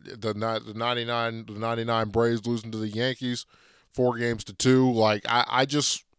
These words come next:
it's gonna be a lot of fun to see what Truist Park is like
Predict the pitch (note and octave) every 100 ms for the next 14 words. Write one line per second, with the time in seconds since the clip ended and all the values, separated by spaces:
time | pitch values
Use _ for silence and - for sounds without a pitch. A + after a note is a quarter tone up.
0 | _ _ _ - - - D#3 D#3 A#3 A#3
1 | A3+ A3 G#3 G#3 G3 - F3+ F3 C3 -
2 | - E3 F#3 D#3+ C#3 - _ _ _ _
3 | _ _ _ _ _ _ _ - A#2 B2+
4 | D3+ - - D3+ D3+ - - C#3 C3 -
5 | G#2+ G#2+ B2 C3 G2+ -